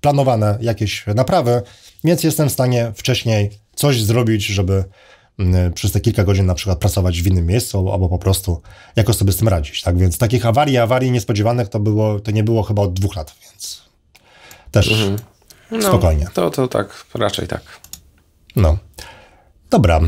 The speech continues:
Speaker 1: zbliżamy się pomalutku do końca, ale jeszcze mam kilka porad. E, co warto, mm, rozważyć, może tak. Mm, możliwość wyłączenia jednym przyciskiem wszystkich świateł, także tych na ogrodzie,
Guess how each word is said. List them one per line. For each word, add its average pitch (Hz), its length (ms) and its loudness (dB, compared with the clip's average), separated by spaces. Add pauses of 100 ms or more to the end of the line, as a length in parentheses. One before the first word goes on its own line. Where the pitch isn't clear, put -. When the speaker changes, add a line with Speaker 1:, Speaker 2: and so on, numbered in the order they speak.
(120)
Speaker 1:
zbliżamy 131 420 2
się 110 200 0
pomalutku 208 420 0
do 147 100 2
końca, 196 280 0
ale 139 160 2
jeszcze 107 260 -2
mam 95 220 -2
kilka - 280 -6
porad. - 500 0 (180)
E, 104 260 2 (180)
co 196 160 2
warto, 170 360 2 (140)
mm, 117 260 0 (100)
rozważyć, 110 500 2
może 92 160 0
tak. 90 260 -2 (160)
Mm, 95 260 2
możliwość 175 440 0
wyłączenia 113 540 0
jednym 165 320 0
przyciskiem 120 580 -2 (220)
wszystkich 175 380 0
świateł, 110 600 0
także 120 280 2
tych 101 160 -2
na - 80 0
ogrodzie, 110 460 0